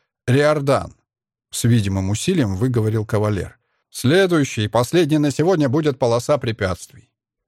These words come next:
Самое сложное на полосе оказалось преодолеть участок с брёвнами, висящими на цепях. Преодолевать его нужно было по узким мосткам,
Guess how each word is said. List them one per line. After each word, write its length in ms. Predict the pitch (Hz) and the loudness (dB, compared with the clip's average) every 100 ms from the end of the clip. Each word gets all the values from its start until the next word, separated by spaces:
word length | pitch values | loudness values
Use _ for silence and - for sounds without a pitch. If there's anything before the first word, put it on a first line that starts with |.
| _ _ _ _ - | _ _ _ _ -6
Самое 440 | - 151 156 147 | -2 0 2 0
сложное 500 | - 151 160 131 131 | -2 0 0 2 0
на 140 | 120 | 0
полосе 420 | 120 120 117 139 131 | 0 0 0 0 0
оказалось 540 | 117 110 117 113 107 | -2 -2 -2 -4 -4
преодолеть 580 | - 113 107 110 123 117 | -2 0 0 0 0 0
участок 560 | 107 - 127 - 110 | -4 -2 -2 -2 -4
с 80 | 107 | -2
брёвнами, 640 | 98 113 139 104 80 69 69 | 0 0 0 -2 -8 -14 -14
висящими 560 | 78 - 165 156 127 120 | -8 -2 -2 0 0 0
на 160 | 117 | 0
цепях. 420 | - 117 - - - _ _ _ _ _ _ | -4 -8 -6 -10 -12 _ _ _ _ _ _
Преодолевать 720 | - 95 101 104 120 147 131 | -2 0 0 0 0 0 0
его 140 | 104 104 | -2 0
нужно 340 | 113 104 110 | 0 -2 -2
было 200 | 104 104 | 0 -2
по 120 | - | 0
узким 480 | 113 117 - - 104 | -2 -2 -6 -8 -4
мосткам, 640 | 87 92 - 143 143 135 | -2 -4 -2 0 0 -2